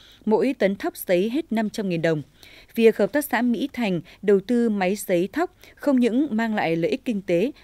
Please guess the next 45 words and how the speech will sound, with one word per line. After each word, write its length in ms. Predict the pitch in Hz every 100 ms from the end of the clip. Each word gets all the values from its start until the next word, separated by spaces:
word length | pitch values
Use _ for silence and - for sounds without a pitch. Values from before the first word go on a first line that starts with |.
| -
mà 100 | 208
còn 320 | 202 190 185
giúp 200 | 220 349
cho 120 | -
bà 120 | 185
con 180 | 175 214
nông 120 | 202
dân 280 | 180 196 190
xã 140 | - 196
Mỹ 220 | 202 233
Thành 200 | 233 170
nói 140 | 156 170
riêng 180 | 233 208 - - -
và 240 | 202 185
huyện 300 | 180 202 185
Mỹ 140 | 190 269
Lộc 180 | 254 - 170
nói 200 | 170 202
chung 220 | 262 220 - -
bớt 260 | 220 339 202
lo 160 | 208
lắng 340 | 190 160 196 285
trong 160 | - 208
khâu 260 | - 196
thu 180 | 185 196
hoạch 220 | 180 160 - -
khi 300 | - 226 202 -
thời 140 | 175
tiết 260 | - 302 -
không 160 | 226
thuận 180 | 185 165
lợi 200 | 170 170 - - -
và 320 | - 190 180 175
hạn 320 | 185 175 175
chế 340 | - 175 220 -
tối 180 | 190 196
đa 240 | 240 226 - -
việc 280 | - 202 -
phơi 160 | 220 220
thóc 220 | 302 311
lúa 260 | 196 185 262
trên 140 | -
các 140 | 190 220
tuyến 180 | 180 226
đường, 220 | 226